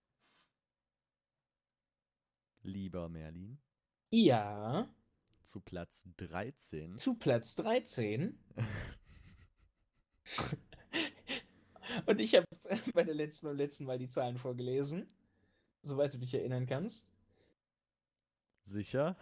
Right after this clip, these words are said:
Speaker 2: <laughs> Ja, zu hundert Prozent.
Speaker 1: Okay.
Speaker 2: Du hast Freaking Out Loud vorgelesen, aber
Speaker 1: Stimmt.
Speaker 2: egal, ich kann auch gerne jetzt
Speaker 1: Nein,
Speaker 2: <laughs> ich kann auch gerne
Speaker 1: ist
Speaker 2: jetzt,
Speaker 1: okay,
Speaker 2: äh,
Speaker 1: ist okay.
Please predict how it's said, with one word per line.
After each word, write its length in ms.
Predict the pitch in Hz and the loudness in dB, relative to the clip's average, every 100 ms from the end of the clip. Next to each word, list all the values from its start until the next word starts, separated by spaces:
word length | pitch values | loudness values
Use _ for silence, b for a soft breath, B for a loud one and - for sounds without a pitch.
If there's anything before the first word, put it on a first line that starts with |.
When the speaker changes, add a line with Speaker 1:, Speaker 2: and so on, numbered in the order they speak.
| - | 4
Speaker 2:
<laughs> 580 | 175 139 175 135 - - | 6 8 4 2 0 2
Ja, 580 | 151 139 113 113 135 - | 6 6 6 4 2 0
zu 180 | - 135 | 2 2
hundert 220 | 147 170 | 2 2
Prozent. 500 | 226 226 135 160 302 | 0 0 0 0 0
Speaker 1:
Okay. 440 | 139 - 110 107 | 0 0 2 6
Speaker 2:
Du 60 | 139 | 6
hast 120 | 147 | 6
Freaking 500 | 170 143 - 143 185 | 6 4 2 -2 0
Out 180 | 185 208 | 2 4
Loud 260 | 208 190 180 | 6 4 4
vorgelesen, 680 | 175 147 139 131 127 123 127 | 0 0 0 -2 -2 -6 -6
aber 420 | 139 143 139 139 - | -2 0 2 0 -4
Speaker 1:
Stimmt. 180 | - 143 | -8 2
Speaker 2:
egal, 240 | 165 139 117 | 4 6 2
ich 120 | - | -2
kann 140 | - | -2
auch 160 | 220 - | 0 -2
gerne 240 | 185 180 | -2 0
jetzt 140 | 175 175 | -2 2
Speaker 1:
Nein, 400 | 151 170 170 147 | 4 6 4 4
Speaker 2:
<laughs> 320 | 143 - - | 2 2 0
ich 100 | - | 0
kann 140 | 233 | -2
auch 100 | 220 | -2
gerne 220 | 214 156 | -2 0
Speaker 1:
ist 100 | 143 | 2
Speaker 2:
jetzt, 140 | 131 123 | 2 0
Speaker 1:
okay, 140 | 98 90 | -2 -2
Speaker 2:
äh, 80 | 135 | 0
Speaker 1:
ist 140 | 147 | 0
okay. 340 | 135 117 90 | 0 -2 -4